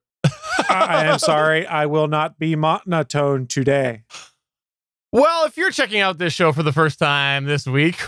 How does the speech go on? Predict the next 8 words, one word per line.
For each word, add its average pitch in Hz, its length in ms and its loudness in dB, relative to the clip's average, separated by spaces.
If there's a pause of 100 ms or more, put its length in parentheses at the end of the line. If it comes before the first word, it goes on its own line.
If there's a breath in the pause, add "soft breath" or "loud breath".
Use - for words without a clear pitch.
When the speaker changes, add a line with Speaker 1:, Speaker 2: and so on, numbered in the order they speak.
(160)
Speaker 2:
congratulations 170 760 0
on 165 140 -2
continuing 175 640 2
this 156 180 0
far, 160 320 2
first 160 340 0
off. 156 240 2
Uh, 151 340 0